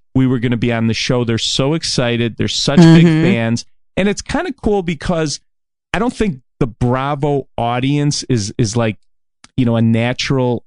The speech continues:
Speaker 1: audience for what I do, but it's, it's
Speaker 2: You're
Speaker 1: gonna
Speaker 2: right.
Speaker 1: open, it's gonna kinda open doors if all goes well. Uh, we'll see. And you never know how that,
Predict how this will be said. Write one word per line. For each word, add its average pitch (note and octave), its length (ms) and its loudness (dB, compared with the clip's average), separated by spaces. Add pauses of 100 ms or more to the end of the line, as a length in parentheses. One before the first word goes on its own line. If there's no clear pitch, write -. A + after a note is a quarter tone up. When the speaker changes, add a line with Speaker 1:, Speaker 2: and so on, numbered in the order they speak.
Speaker 1:
audience B2 480 -2
for A#2 180 -2
what A2 180 -2
I G#2+ 260 -2
do, B2+ 440 0
but B2 240 -4
it's, A#2+ 220 -4
it's D3 160 4
Speaker 2:
You're D3+ 120 6 (140)
Speaker 1:
gonna D3+ 140 2
Speaker 2:
right. D#3 140 0
Speaker 1:
open, E3 220 -4
it's E3+ 180 -2
gonna G3+ 200 -4
kinda F#3+ 460 -6
open D3+ 480 -2 (400)
doors D#3+ 340 0
if C#3 140 -4
all C#3+ 200 0
goes D3+ 300 -2
well. D3+ 580 -4
Uh, C3 160 -2
we'll C3 180 0
see. C#3+ 280 0
And B2+ 80 2
you B2 80 2
never B2+ 220 0
know B2 220 0
how A#2+ 180 -2
that, A#2 240 -2